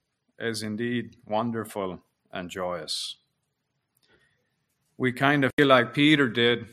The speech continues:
when he experienced the glory and presence of God on this mountain. It is good for us to be here.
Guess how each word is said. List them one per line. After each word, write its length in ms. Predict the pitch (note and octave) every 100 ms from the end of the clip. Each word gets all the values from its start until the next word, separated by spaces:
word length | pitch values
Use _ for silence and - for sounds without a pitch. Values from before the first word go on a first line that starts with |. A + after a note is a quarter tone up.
| _ _ _ _ _ _ -
when 160 | A#2 A#2+
he 80 |
experienced 1120 | A2 G#2 - - C3+ C#3 C3 A#2+ G#2+ - - - _ _ _ F3+
the 80 | G#2+
glory 500 | G2+ A2+ B2+ C3 A#2
and 200 | G#2 F#2+
presence 420 | A2 A2 G2+ G2
of 160 | G2 -
God 380 | G#2 G#2 G2+
on 160 | F#2 F2+
this 200 | E2+ -
mountain. 540 | G2+ G2+ G2+ - E2+ - _ _ _ _ _ _ _ _ _ _ _ _ _ -
It 100 | G#2
is 160 | G#2+
good 260 | G#2+ C3+ C3
for 200 | - B2
us 180 | A#2 -
to 120 | G#2+
be 280 | G2+ A#2 G#2+
here. 300 | F2+ D#2